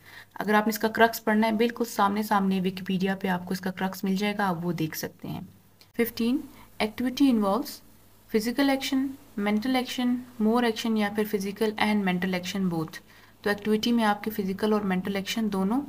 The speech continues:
एक साथ काम कर रहे होते हैं। फिर आपके पास है we move from specific to general in, हम हमेशा स्पेसिफिक किसी जो है बात से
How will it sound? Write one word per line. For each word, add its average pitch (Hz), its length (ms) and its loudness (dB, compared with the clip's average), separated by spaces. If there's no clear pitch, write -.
एक 208 140 -4
साथ 190 200 -2
काम 175 300 -4
कर 175 140 -4
रहे 170 180 -6
होते - 240 -10
हैं। 196 100 -12
फिर 269 120 4
आपके 254 240 6
पास 226 320 4
है 254 120 -2
we 247 120 4
move 233 280 6
from 240 260 2
specific 220 580 -2
to 233 160 -2
general 196 440 0
in, 208 180 -2
हम 240 140 4
हमेशा 226 640 2
स्पेसिफिक 254 760 -2
किसी 247 420 -4
जो 202 220 2
है 208 180 2
बात 190 340 2
से 214 280 -2